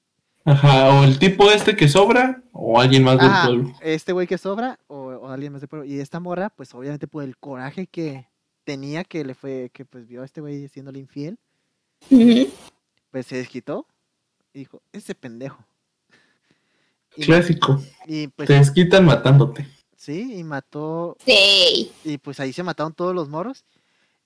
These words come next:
Speaker 2: Y al final, cuando están empezando a gritar todos, es por el do-,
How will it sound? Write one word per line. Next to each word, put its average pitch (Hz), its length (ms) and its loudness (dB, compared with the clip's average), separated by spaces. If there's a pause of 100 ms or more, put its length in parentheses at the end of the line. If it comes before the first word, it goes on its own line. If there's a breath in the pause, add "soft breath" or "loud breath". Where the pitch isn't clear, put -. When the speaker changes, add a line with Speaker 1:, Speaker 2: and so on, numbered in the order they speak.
Speaker 2:
Y 175 80 -2
al 156 80 0
final, 156 400 -6
cuando 196 200 -8
están 160 180 -12
empezando 185 320 -10
a 196 40 -4
gritar 156 260 -6
todos, 196 260 -8
es 147 140 -14
por 190 160 -4
el 147 340 -6 (800)
do-, 156 360 -12